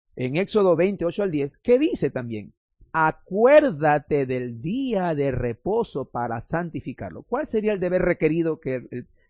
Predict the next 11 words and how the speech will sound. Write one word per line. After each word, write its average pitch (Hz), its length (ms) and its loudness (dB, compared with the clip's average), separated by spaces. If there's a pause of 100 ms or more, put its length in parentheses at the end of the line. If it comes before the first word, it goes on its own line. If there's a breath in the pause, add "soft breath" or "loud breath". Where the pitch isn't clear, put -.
estaba 160 320 2
recibiendo 156 280 -2
el 143 60 -2
pueblo 151 240 0
de 147 80 -4
Dios? 117 320 -10 (880)
Que 123 160 -4
se 220 380 2 (320)
acuerde 160 1040 4
del 131 360 -6
día 135 560 -4